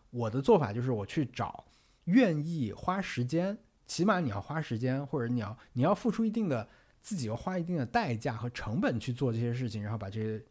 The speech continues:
把你的观点讲出来。你愿意花这些事情去，去讲你的观点，我觉得这已经是很，很难的一步了，就已经很多人是做不到的嘛。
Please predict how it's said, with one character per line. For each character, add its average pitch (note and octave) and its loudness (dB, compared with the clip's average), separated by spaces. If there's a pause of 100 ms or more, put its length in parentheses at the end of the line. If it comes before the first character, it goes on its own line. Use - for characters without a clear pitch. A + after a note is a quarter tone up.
(140)
把 A2+ 0
你 B2 4
的 A2 -2
观 D#3+ 2
点 A#2+ 2
讲 - -6
出 - -8
来。 G#2 -4
你 G2+ -4
愿 F#3+ 6
意 D#3+ 2
花 C#3+ 2
这 C3 0
些 B2 2
事 A#2+ -2
情 A2 -2
去， A2+ -6
去 - -6
讲 A2 -2
你 G#2+ -4
的 - -14 (140)
观 C#3 0
点， G#2+ -6
我 A2 -10
觉 - -4
得 A#2+ -2
这 C3+ 2
已 G#2 -2
经 A#2 0
是 B2 -4
很， G#2 -8
很 G2+ -8
难 A2+ -2
的 F3 4
一 A#2+ 2
步 C#3+ -2
了， G#2 -2
就 B2 -4
已 - -2
经 B2 -2 (280)
很 - -4
多 D#3 4
人 D3+ 4
是 D3+ 0
做 E3+ 4
不 B2 0
到 D#3 4
的 G#2 -6
嘛。 - -12